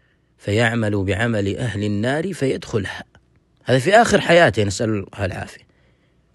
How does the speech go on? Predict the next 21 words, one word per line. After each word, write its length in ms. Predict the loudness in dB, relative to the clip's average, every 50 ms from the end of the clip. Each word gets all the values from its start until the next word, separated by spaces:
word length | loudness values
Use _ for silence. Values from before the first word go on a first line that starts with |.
| _ _ _ _ _ _ _ _ _ _
"وإن 300 | 6 6 8 8 8 8
الرجل 600 | 8 8 8 6 6 8 8 8 8 8 6 6 2 _ _ _ _ _ _ _ _ _ _ _ _ _ _ _ _ _ 0
ليعمل 480 | 2 4 6 6 6 4 4 2 2 2
بعمل 500 | 2 0 0 0 0 0 0 0 0 -2
أهل 220 | -2 -2 -2 -2
النار 400 | -2 -2 -2 -2 -2 -2 -4 -6
حتى 340 | -8 -8 -8 -4 -2 2 4
لا 140 | 4 4 4
يكون 380 | 2 2 0 0 2 2 2
بينه 320 | 2 2 2 2 0 0 0
وبينها 480 | 0 0 0 0 0 0 2 0 0
إلا 300 | 0 -2 -2 0 0 0
ذراع، 380 | 0 2 2 2 2 0 0 -4 _ _ _ _ _ _ _ _ _ _ _ _ _ _ _ _ _ _ _
فيسبق 580 | 0 4 4 4 4 2 2 0 2 4 4
عليه 340 | 4 4 4 4 4 4 4
الكتاب 520 | 2 0 -2 -2 0 2 4 4 4 2 0 _ _ _ _ _ _ _ _ _ _ _ _ _ _
فيعمل 560 | _ -2 2 2 4 4 4 4 4 4 4
بعمل 480 | 4 2 2 2 2 2 2 2 2 0
أهل 140 | 0 0 0
الجنة 580 | 0 0 2 2 2 2 2 0 -2 -6 -10 -10
فيدخلها". 640 | -2 2 2 2 2 0 -2 -10 -16 -16 -16 -18